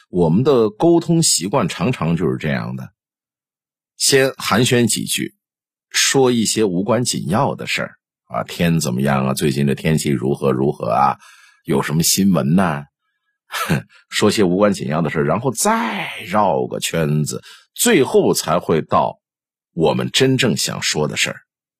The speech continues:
然后呢，看到一位网友呢，就在那个投票下面哈，就是刚才我说的那个微博投票的下面呢，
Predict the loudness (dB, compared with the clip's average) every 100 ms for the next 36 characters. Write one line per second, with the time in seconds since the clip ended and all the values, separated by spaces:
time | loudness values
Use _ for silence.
0 | _ _ _ _ _ _ 0 2 4 2
1 | 0 -6 -20 _ _ 0 2 4 2 2
2 | 2 0 -4 -4 0 2 0 -4 -8 -12
3 | _ _ -2 0 0 -2 -4 -4 -2 0
4 | 2 0 0 -4 -8 -6 -6 -4 -4 -2
5 | -2 -2 -4 -2 0 2 0 0 0 2
6 | 0 2 2 2 2 0 0 0 0 -6